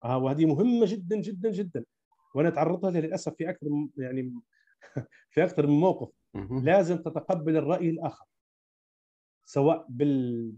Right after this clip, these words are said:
Speaker 1: بال-، بالسلب
Speaker 2: السلب
Speaker 1: او
Speaker 2: أو
Speaker 1: الايجاب،
Speaker 2: الإيجاب.
Speaker 1: او الايجاب طبعا. اذا كانت كتاباتك جيده فالشخص حيقول لك جيده، اذا كانت كتاباتك غير جيده فهو مش حيقول لك كتاباتك ج-،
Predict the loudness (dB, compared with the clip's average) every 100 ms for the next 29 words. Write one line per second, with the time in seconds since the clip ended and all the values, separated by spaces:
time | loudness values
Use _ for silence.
0 | -6 -4 -4 -4 -6 -10 -10 -6 4 6
1 | 6 6 4 4 2 0 -4 -4 -2 0
2 | 0 0 -2 -4 -4 _ -20 _ _ -6
3 | -2 2 2 2 0 0 0 0 0 0
4 | 0 -4 -6 -10 -10 -4 -2 -2 0 -2
5 | -2 -6 -4 -4 -4 -4 -4 -4 -4 -2
6 | -2 0 0 -2 -2 _ _ 0 4 4
7 | 2 0 -2 -2 -2 -4 -4 -2 -2 -4
8 | -6